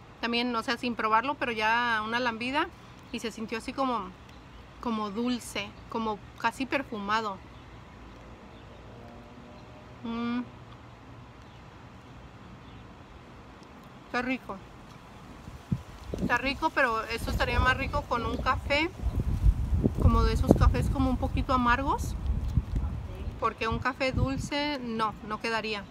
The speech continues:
Miren, la cremita. Platíquenme ahí en los comentarios si ya han comido de estos dos, y si sí, ¿cuál es el que les ha gustado más? Ya miren, nomás me comí ese pedacito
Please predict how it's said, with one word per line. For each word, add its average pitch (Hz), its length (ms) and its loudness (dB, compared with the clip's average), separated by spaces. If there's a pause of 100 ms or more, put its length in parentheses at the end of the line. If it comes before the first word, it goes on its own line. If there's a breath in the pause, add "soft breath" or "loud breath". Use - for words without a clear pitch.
(880)
Miren, 214 220 -8 (200)
la 214 80 -8
cremita. 226 500 -2 (2000)
Platíquenme 285 480 4
ahí 277 60 4
en 277 80 2
los 311 120 0
comentarios 233 460 0 (1300)
si 254 140 -2
ya 240 120 6
han 247 80 2
comido 277 480 4
de 214 240 -2
estos 226 280 -4
dos, 320 300 4 (480)
y 233 80 -2
si 233 120 -4
sí, 311 240 2 (720)
¿cuál 247 220 4
es 262 100 0
el 269 120 -2
que 262 80 -2
les 240 160 -2
ha 226 40 4
gustado 233 360 0
más? 226 180 -2 (960)
Ya 240 140 4
miren, 220 240 -2
nomás 220 200 -2
me 254 120 0
comí 247 240 -2
ese 240 240 -4
pedacito 262 500 -2